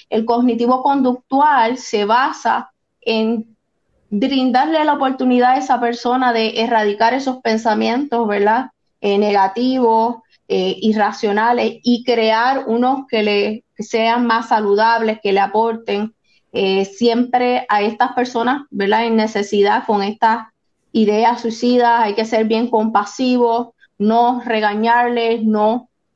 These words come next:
eh, ¿verdad? Este, hay que tomarlo con mucha seriedad, como hemos hablado, eh, darle la oportunidad de ventilar y hacer preguntas, ¿verdad? Sutiles y sucesivas,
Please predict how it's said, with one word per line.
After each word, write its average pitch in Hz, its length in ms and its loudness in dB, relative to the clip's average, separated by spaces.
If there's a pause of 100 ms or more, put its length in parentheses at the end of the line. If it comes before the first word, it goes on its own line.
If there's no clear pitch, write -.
eh, 202 140 0
¿verdad? 220 460 2
Este, 208 760 0
hay 202 160 -2
que 226 340 0
tomarlo 220 560 0
con 202 240 0
mucha 208 300 -2
seriedad, 214 640 0 (400)
como 220 180 2
hemos 220 200 2
hablado, 226 720 0 (460)
eh, 196 260 0
darle 220 280 0
la 240 80 0
oportunidad 220 640 0
de 226 120 0
ventilar 208 680 0
y 285 40 -2
hacer 240 360 -2
preguntas, 269 720 0
¿verdad? 220 320 0
Sutiles 285 640 -2
y 247 100 0
sucesivas, 196 800 -4